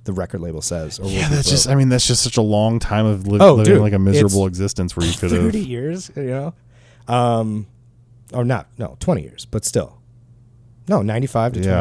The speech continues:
Speaker 1: eighteen,
Speaker 2: thirty,
Speaker 1: right?
Speaker 2: dog.
Speaker 1: Whatever, yeah. Uh, so I thought it was kinda cool. At least the Stones were like, "All right, you
Speaker 2: Twenty-five.
Speaker 1: can have the rights back." So from now on, that guy gets the rights to the song being used.
Speaker 2: So, uh, that maybe that, maybe that's, maybe there's been a resurgence. He maybe he's trying to push it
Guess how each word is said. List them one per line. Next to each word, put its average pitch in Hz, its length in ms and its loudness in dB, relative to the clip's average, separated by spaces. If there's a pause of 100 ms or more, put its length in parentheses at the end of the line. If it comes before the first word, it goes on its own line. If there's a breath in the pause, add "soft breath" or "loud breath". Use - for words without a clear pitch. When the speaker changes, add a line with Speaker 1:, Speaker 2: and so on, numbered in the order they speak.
Speaker 1:
eighteen, - 20 -10 (160)
Speaker 2:
thirty, 85 180 -2
Speaker 1:
right? 78 60 -4
Speaker 2:
dog. 80 380 -2
Speaker 1:
Whatever, 101 300 0
yeah. 92 260 -4 (460 loud breath)
Uh, 131 320 6 (180)
so 180 260 6
I 175 100 6
thought 196 140 6
it 185 40 6
was 156 120 2
kinda 170 260 0
cool. 156 320 6
At 127 80 -2
least 139 220 0
the 117 60 -10
Stones 113 260 -4
were 104 60 -4
like, 101 200 -6
"All 120 60 -4
right, - 100 0
you 87 60 -2
Speaker 2:
Twenty-five. 147 220 -4
Speaker 1:
can 151 80 2
have 127 100 4
the 113 80 0
rights 90 180 -4
back." 76 260 -12 (300 soft breath)
So 135 200 2
from 139 160 -2
now 123 200 0
on, 101 320 -2 (240)
that 98 180 -6
guy 87 200 -8
gets 78 260 -12
the 82 100 -14
rights 80 360 -12
to 80 320 -14 (380)
the 90 40 -8
song 117 300 0
being 78 220 -8
used. 78 240 -12 (160)
Speaker 2:
So, - 160 0
uh, 113 180 4
that 113 160 -2
maybe 120 260 6
that, 113 140 2
maybe 120 240 4
that's, 110 300 0
maybe 110 240 0
there's 107 320 2
been 104 160 -2
a 104 60 2
resurgence. 101 600 0
He 107 80 -4
maybe 101 140 2
he's 101 80 2
trying 95 140 0
to 90 40 -2
push - 260 2
it 98 120 -2